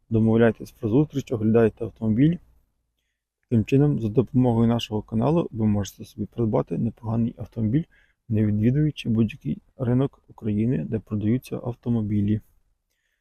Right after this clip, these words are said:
Додивіться це відео до кінця і моє маленьке прохання.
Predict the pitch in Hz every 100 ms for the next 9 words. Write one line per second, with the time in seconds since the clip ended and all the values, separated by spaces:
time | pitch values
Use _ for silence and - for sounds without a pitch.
0 | _ - 120 139 127 - 107 127 117 107
1 | 104 110 - 113 - 165 190 _ _ 147
2 | 143 - - 117 139 123 139 107 113 123
3 | 110 - 107 104 95 98